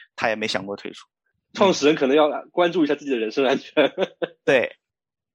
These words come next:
Speaker 1: 第五点的风险是关于政策的风险。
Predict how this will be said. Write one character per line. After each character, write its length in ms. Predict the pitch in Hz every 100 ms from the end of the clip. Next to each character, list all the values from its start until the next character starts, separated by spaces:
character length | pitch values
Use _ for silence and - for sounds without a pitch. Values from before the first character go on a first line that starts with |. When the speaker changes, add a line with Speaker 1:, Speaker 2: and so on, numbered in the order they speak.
| _
Speaker 1:
第 260 | 202 190 160
五 280 | - 131 190
点 320 | - 131 101
的 80 | 101
风 200 | 120 117
险 200 | 101 98
是 380 | - 117 - -
关 240 | - 120 117
于 80 |
政 220 | 113 160 127
策 160 | 117
的 80 | 98
风 160 | - 104
险。 180 | -